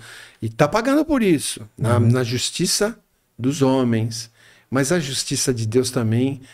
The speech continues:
Speaker 1: é co-, é, a gente é cobrado. Porque é uma criatura dessa que persevera no mal, ele vai começar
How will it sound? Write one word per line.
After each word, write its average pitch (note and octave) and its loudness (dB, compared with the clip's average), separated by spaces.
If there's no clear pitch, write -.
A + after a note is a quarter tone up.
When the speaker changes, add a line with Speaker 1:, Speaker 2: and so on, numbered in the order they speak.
Speaker 1:
é B2+ -2
co-, D3 0
é, C3 0
a C3+ 0
gente D#3+ 0
é - -2
cobrado. G#2+ -2
Porque - 0
é E3+ 4
uma F#3 0
criatura G3+ 0
dessa D3+ 0
que C#3+ -6
persevera C#3+ 2
no C#3 2
mal, C#3 0
ele C#3+ 2
vai D3+ 2
começar E3+ 0